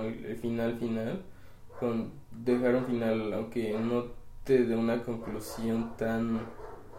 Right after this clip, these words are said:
ah, este,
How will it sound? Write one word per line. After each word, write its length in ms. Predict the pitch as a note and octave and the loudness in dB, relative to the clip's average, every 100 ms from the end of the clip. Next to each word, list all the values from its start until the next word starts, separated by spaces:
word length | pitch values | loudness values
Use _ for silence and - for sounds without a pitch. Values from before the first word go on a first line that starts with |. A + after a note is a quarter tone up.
| - - - | -16 -16 -10
ah, 300 | - A2 - G#3 - - - - - - - - - - - - - - - - - - - - - - - - - - - - - - - - - | -4 -2 0 -2 -6 -10 -14 -16 -14 -12 -10 -12 -14 -16 -14 -16 -16 -16 -18 -18 -16 -16 -14 -14 -12 -14 -14 -14 -16 -18 -16 -16 -18 -16 -14 -12 -10
este, 420 | - - A2 | -12 -10 -6